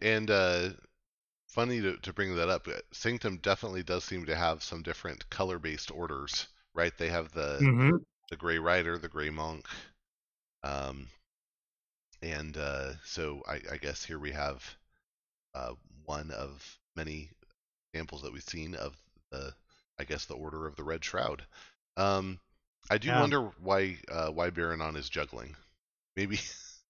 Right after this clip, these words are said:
Speaker 2: <laughs>
Speaker 1: maybe
Speaker 2: They, they
Speaker 1: that's
Speaker 2: look like, they look like they're juggling.
Speaker 1: Yes,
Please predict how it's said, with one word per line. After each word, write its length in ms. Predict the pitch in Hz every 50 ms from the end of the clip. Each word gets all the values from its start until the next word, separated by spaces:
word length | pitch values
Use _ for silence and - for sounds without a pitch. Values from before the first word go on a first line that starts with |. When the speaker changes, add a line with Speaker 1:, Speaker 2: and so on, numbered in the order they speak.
| _ _ -
Speaker 2:
<laughs> 1700 | - 262 - - - - 226 - - - 220 - - - 220 - - - - - - - - - - - - - - - - - - - _ - - - - - - - - - - - - _ _ _ _ _ _ _ _ _ _ _ -
Speaker 1:
maybe 260 | 95 101 101 139 170
Speaker 2:
They, 60 | 185
they 180 | 180 190 170 185
Speaker 1:
that's 20 |
Speaker 2:
look 280 | 180 170 180 175 - -
like, 240 | 156 151 165 170 170
they 120 | 165 180 190
look 160 | 185 175 170
like 180 | 170 170 160 -
they're 120 | 156 143
juggling. 500 | 131 143 139 135 131 131 120 117 113 110 _ _ _ _ -
Speaker 1:
Yes, 580 | 110 104 95 90 85 82 85 - - - -